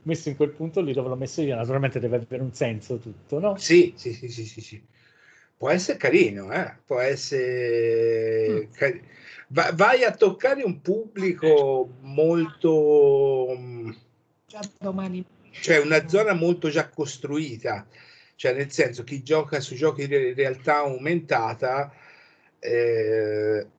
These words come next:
Speaker 2: al momento ha uno schema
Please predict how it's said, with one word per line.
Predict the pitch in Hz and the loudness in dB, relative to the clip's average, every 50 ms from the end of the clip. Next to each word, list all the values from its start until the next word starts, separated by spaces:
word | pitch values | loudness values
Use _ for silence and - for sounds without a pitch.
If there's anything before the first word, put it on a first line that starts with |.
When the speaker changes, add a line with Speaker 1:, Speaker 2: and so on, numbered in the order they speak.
| _ _ | _ _
Speaker 2:
al | - 120 120 117 | 0 2 2 2
momento | 117 127 135 143 139 139 139 147 160 160 156 151 147 135 131 127 120 120 - _ _ _ - - _ _ | 2 0 -2 0 0 2 2 2 0 0 2 4 4 6 6 4 2 0 -4 _ _ _ -20 -20 _ _
ha | - 135 135 135 | 0 2 2 2
uno | 143 143 147 143 | 4 2 2 0
schema | 143 - - - - 147 143 139 139 139 139 135 135 135 135 135 | 0 -2 -4 0 2 2 4 4 2 0 -2 -4 -6 -6 -6 -8